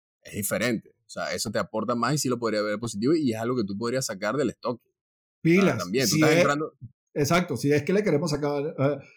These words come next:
Speaker 2: algo positivo al stalking, porque si
Speaker 1: Ah,
Speaker 2: no
Speaker 1: por eso, porque tú puedes estar revisando el perfil de alguien diariamente porque sabes que esa persona todos los días te da un tip o te da algo que tú consideras o que has sacado provecho, o sea.
Speaker 2: Pero algo te...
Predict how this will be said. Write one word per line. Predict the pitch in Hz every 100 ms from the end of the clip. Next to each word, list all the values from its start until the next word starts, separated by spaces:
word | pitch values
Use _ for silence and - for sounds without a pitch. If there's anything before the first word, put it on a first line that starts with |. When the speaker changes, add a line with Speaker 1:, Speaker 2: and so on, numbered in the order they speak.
| _ _ -
Speaker 2:
algo | 139 135 143 135
positivo | 143 139 139 131
al | 120
stalking, | 110 170 143
porque | 120 117
si | 117
Speaker 1:
Ah, |
Speaker 2:
no | 123
Speaker 1:
por | 127
eso, | 147
porque | 123 113
tú | 117
puedes | 131
estar | 147
revisando | 156 147 131 151
el |
perfil | 131 113 127 135
de | 147
alguien | 151 160 156 151 -
diariamente | 120 123 131 156 156 165 180 185
porque | 165 127 110
sabes | 117 131
que |
esa | 147 143
persona | 131 143
todos | 123 135
los | 151
días | 143 160 180
te | 143
da | 113 110
un | 135 135
tip | 156 170 151
o |
te | 127
da | 107 117
algo | 135
que | 147
tú | 120 117 120 131 _
consideras | - 135 123 110 120 156
o |
que | 127
has | 113
sacado | - 113 127
provecho, | 113 92 131 110
o | -
sea. | - _ _ _ _ -
Speaker 2:
Pero | 233 247
algo | 202 220
te... | 220